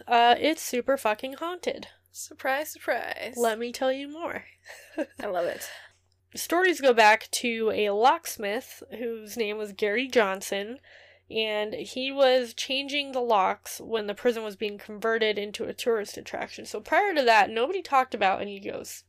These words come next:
Speaker 1: Like, while it was actually being used as a prison, there's not a lot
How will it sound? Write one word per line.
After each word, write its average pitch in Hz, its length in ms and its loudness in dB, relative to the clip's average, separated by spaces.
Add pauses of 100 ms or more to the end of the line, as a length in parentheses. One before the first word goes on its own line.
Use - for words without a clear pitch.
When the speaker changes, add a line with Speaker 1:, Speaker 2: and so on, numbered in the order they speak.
(300)
Speaker 1:
Like, 233 220 -2
while 226 180 6
it 214 60 4
was 214 120 -2
actually 208 320 0
being 208 260 -10
used 196 280 -10
as 202 120 -10
a 196 60 -18
prison, 196 380 -6
there's 202 220 -6
not 202 320 -4
a 208 60 0
lot 196 360 0